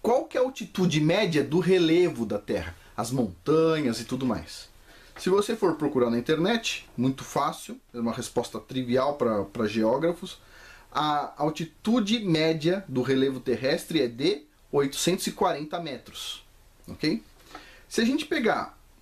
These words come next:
os oito mil trezentos e cinquenta metros de lâmina d'água e somar oitocentos e quarenta metros da altitude média do relevo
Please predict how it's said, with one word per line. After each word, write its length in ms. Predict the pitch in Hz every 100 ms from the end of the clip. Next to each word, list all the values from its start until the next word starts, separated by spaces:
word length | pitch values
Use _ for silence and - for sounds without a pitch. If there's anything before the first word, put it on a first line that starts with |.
| - -
os 160 | 143 131
oito 300 | 175 170 175
mil 320 | 165 196 262
trezentos 440 | 254 208 175 226
e 40 | -
cinquenta 420 | 214 214 220 240
metros 400 | 190 185 180 165
de 80 | 175
lâmina 340 | 175 175 175
d'água 420 | 156 110 85 71 - - - - - -
e 180 | 151 147
somar 640 | 139 - 214 175 127 - -
oitocentos 760 | 143 135 147 - - 196 226 185
e 60 |
quarenta 480 | 180 190 165 185 214
metros 440 | 190 160 - 123 120
da 80 |
altitude 500 | 131 127 123 165 170
média 320 | 185 151 131 113
do 140 | 143
relevo 580 | 156 117 139 156 -